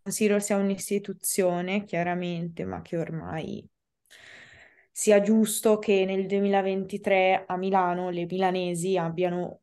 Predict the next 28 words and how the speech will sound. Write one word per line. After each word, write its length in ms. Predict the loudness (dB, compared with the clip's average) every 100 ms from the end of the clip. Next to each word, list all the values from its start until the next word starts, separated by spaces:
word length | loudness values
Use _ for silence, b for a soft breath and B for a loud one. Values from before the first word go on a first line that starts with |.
| -10
uno 200 | -6 -6
stadio 400 | -4 -2 0 -2
di 120 | -2
proprietà 680 | -2 -2 -2 -2 -2 -4 _ _ _ -8
per 160 | -4
guadagnarci 560 | 0 0 0 0 -2 -4
anche 180 | -4 -2
qualcosa, 580 | -2 0 0 2 2
però 400 | 4 4 4 0 -6 b b b b 2
penso 380 | 4 4 0
anche 360 | 2 0 -2 -6
che 440 | 0 2 2 -4 _ _ _ _ _ -2
una 180 | 0 2
città 300 | 0 -2 0
come 240 | 2 4
Londra, 460 | 4 2 -2 -2 -2
che 160 | -4
ha 20 | -4
una 140 | -2
densità 440 | -2 -4 -4 -2
demografica 640 | -2 0 0 0 0 -4 -6
più 160 | -6
piccola 420 | -6 -6 -2 0 0
di 120 | 0
Milano, 380 | -2 0 0 -2
abbia 240 | -2 -2
nove 320 | -2 -2 -2
stadi, 520 | -4 -2 -2 -2 -6